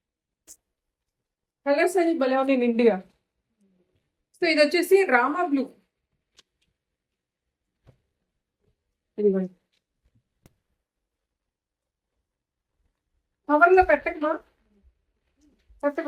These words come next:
వీడియో తీద్దాం, షార్ట్ వీడియో. So ఇదిగోండి రామా బ్లూ. మనకి ఇదంతా కొంచెం మడతలు బల్క్ లో వచ్చాయి కదా, so మడతలు అట్లా పడ్డాయి, so ఏం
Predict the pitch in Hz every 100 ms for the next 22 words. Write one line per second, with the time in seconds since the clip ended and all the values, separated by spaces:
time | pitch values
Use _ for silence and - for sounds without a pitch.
0 | 269 285 311 240 196 196 196 220 233 208
1 | 269 247 240 254 208 185 180 190 - _
2 | 180 _ _ _ _ _ _ _ _ _
3 | _ _ _ _ _ _ _ _ _ _
4 | _ _ _ _ _ _ _ _ _ 269
5 | 240 208 196 220 _ _ 226 220 202 214
6 | 196 240 - _ _ _ _ _ _ _
7 | _ _ _ 247 226 240 233 233 240 254
8 | 247 214 202 196 - 240 214 202 185 175
9 | 180 _ - 233 240 262 214 - 220 202
10 | 254 320 233 214 196 214 208 196 180 175
11 | 233 - - 220 208